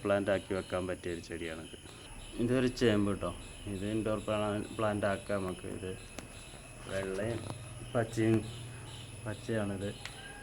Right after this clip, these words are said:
ഇതിൻ്റെ തണ്ടിനും ഒരു കളർ വ്യത്യാസമുണ്ട്. ഇത് നമുക്ക് വീടിൻ്റെ അകത്ത് വള-, ശരിക്ക് നല്ല ഇതിൽ വളർത്താം. അതുപോലെ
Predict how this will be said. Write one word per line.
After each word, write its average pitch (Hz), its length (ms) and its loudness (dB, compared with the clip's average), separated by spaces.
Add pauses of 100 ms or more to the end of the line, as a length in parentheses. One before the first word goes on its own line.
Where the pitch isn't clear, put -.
(200)
ഇതിൻ്റെ 101 240 -2 (120)
തണ്ടിനും 98 600 4
ഒരു 107 120 2 (800)
കളർ 95 320 2
വ്യത്യാസമുണ്ട്. - 1000 -6
ഇത് 92 140 -2
നമുക്ക് 98 340 -2 (560)
വീടിൻ്റെ 104 400 8
അകത്ത് 98 360 4
വള-, 95 200 6 (160)
ശരിക്ക് 95 380 -2
നല്ല 95 380 0
ഇതിൽ 92 200 -2 (100)
വളർത്താം. 85 460 -4 (800)
അതുപോലെ 98 420 2